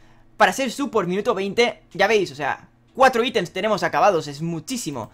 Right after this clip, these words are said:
Vamos a ver el daño hecho, daño tanqueado, no será mucho en cuanto a tanqueado ni, pero en cuanto a recibido seguramente sí, ya veis, dieciocho mil, porque hemos estado ahí bajo torre y toda la pesca. Y luego curación realizada, pues no está mal, nueve mil de vida,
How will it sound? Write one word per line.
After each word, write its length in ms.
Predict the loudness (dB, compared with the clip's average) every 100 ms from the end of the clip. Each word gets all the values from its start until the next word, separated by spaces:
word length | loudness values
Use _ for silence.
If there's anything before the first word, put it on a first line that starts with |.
| _ _ _ _
Vamos 160 | -2 0
a 40 |
ver 100 | 0
el 60 | 0
daño 220 | 0 0
hecho, 260 | -2 -2 -2
daño 200 | 0 0
tanqueado, 400 | 0 4 4 4
no 100 | 0
será 220 | 0 0
mucho 220 | -2 -6
en 80 | -4
cuanto 200 | -4 -2
a 20 |
tanqueado 500 | -6 -2 0 2 0
ni, 400 | -4 -8 -12 -16 _ _ _
pero 160 | 0 0
en 60 |
cuanto 220 | 0 0
a 20 | -2
recibido 300 | -2 -4 -2
seguramente 480 | 2 2 0 -4
sí, 300 | -6 -4 -2
ya 80 | -2
veis, 180 | -4 -4
dieciocho 400 | -4 -8 -8 -6
mil, 300 | -2 -4 -4
porque 420 | -10 -10 -10 -10
hemos 180 | -8 -6
estado 200 | -2 2
ahí 120 | 4
bajo 260 | 2 0 -2
torre 280 | 0 0 -2
y 60 |
toda 140 | 0 0
la 140 | 0
pesca. 380 | -2 -4 -6 -6 _ _ _
Y 60 | -2
luego 140 | 2
curación 320 | 2 2 2
realizada, 440 | 2 2 6 4 4
pues 140 | 0
no 80 | 0
está 160 | 2
mal, 220 | 4 6 4
nueve 140 | 0
mil 160 | 0 0
de 100 | 0
vida, 400 | 2 2 2